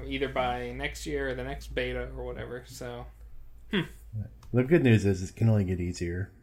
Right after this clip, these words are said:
Speaker 2: I suppose.
Speaker 1: <laughs> That's one way to look at it.
Speaker 2: <laughs> Right.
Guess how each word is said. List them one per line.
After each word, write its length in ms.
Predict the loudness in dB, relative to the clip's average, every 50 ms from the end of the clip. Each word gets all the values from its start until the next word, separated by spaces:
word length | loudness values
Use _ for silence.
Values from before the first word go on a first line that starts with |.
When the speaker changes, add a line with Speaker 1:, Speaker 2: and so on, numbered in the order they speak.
| -20 _ _ _ -20 -20 -20 -14 -10 -8
Speaker 2:
I 40 |
suppose. 540 | -8 -4 -2 -2 0 0 -2 -2 -4 -2 0
Speaker 1:
<laughs> 600 | 0 -2 0 0 2 2 2 2 0 -2 -2 -2 -2 -6 -10 -14 -14 -14 -16 -18 -18 -16 -18 -18 -18 -18 -18 -16 -8
That's 300 | -2 4 6 6 6 6
one 180 | 4 4 4 4
way 100 | 4 4
to 80 | 4 2
look 220 | 2 2 2 6
at 200 | 6 8 8 6
it. 160 | 4 0 -2 -2 6 8
Speaker 2:
<laughs> 0 |
Right. 1500 | 8 8 8 6 2 2 2 0 -2 0 0 0 0 0 -2 -4 -6 -12 -18 -20 -20 -20 -20 _ _ _ _ -8 -8